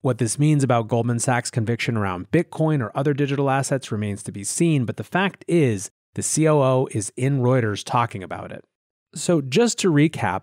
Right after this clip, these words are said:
despite so much of our attention on N F Ts and these other flashy things,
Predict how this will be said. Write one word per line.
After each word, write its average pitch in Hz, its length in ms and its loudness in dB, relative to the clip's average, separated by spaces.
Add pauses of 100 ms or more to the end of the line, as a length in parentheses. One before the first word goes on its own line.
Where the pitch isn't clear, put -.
despite 160 520 0
so 190 280 2
much 226 180 -2
of 165 80 0
our 135 160 4
attention 139 520 -2
on 113 560 0
N 127 120 0
F 131 200 0
Ts 135 300 0
and 117 100 -2
these 110 140 0
other 113 180 -2
flashy 117 480 -4
things, 107 520 -2